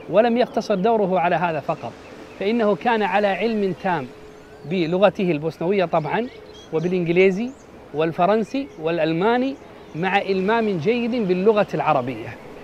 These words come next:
نشأة علي عزت بيكوفيتش كانت نشأة إسلامية صالحة، ولذلك مع أن عمره كان ستة عشر عامًا، فإنه كان ممن ساهم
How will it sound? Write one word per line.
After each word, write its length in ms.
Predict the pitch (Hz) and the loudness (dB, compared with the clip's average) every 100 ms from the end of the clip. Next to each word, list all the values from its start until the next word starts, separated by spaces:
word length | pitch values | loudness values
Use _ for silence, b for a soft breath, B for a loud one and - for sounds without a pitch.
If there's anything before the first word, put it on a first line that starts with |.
| - - - - - - | -18 -18 -18 -18 -14 0
نشأة 360 | 233 285 285 254 | 4 4 2 0
علي 220 | 240 269 | 0 0
عزت 280 | 269 254 233 | 0 0 -2
بيكوفيتش 480 | 247 233 220 285 - | -2 0 0 -2 -4
كانت 320 | 247 226 - | -2 -2 -4
نشأة 420 | 254 240 240 220 | -4 -2 0 -2
إسلامية 460 | 196 208 202 226 180 170 | -2 0 0 0 -2 -4
صالحة، 420 | 147 160 123 127 117 - - - - - | -2 -2 -2 -6 -10 -12 -14 -16 -16 -2
ولذلك 520 | 160 202 208 262 208 - 180 | 0 2 4 4 2 -2 -4
مع 220 | 180 208 | -2 0
أن 140 | 226 | 0
عمره 440 | 214 254 247 208 196 | 0 2 2 4 2
كان 340 | 226 196 185 - | 0 -2 -2 -6
ستة 460 | - 269 247 208 | -6 -4 -2 0
عشر 320 | 180 190 185 170 | 0 -2 -2 -2
عامًا، 440 | 151 151 143 160 - B B B | 0 -2 -4 -6 -10 B B B
فإنه 460 | 190 247 247 220 220 | -4 0 0 2 0
كان 360 | 233 247 220 | 0 0 0
ممن 380 | 208 294 269 247 | 2 2 2 0
ساهم 460 | 175 214 165 156 | -2 -2 -2 -2